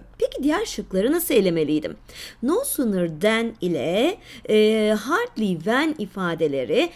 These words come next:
as soon as'in aynı anlamını veren, tam da bir şey olmuştu ki şöyle oldu, e, anlamını veriyor ve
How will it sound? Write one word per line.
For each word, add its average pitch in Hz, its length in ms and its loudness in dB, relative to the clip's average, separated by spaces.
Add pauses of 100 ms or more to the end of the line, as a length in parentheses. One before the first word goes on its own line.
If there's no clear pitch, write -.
(240)
as 277 220 4
soon 427 320 0
as'in 180 320 -2 (520)
aynı 349 340 2
anlamını 190 460 0
veren, 170 380 0 (160)
tam 453 300 0
da 349 120 0
bir 285 60 2
şey 330 200 -2
olmuştu 311 520 0
ki 320 160 -2
şöyle 277 380 4
oldu, 165 500 2 (340)
e, 208 220 4
anlamını 196 480 -2
veriyor 175 400 0 (240)
ve 277 200 4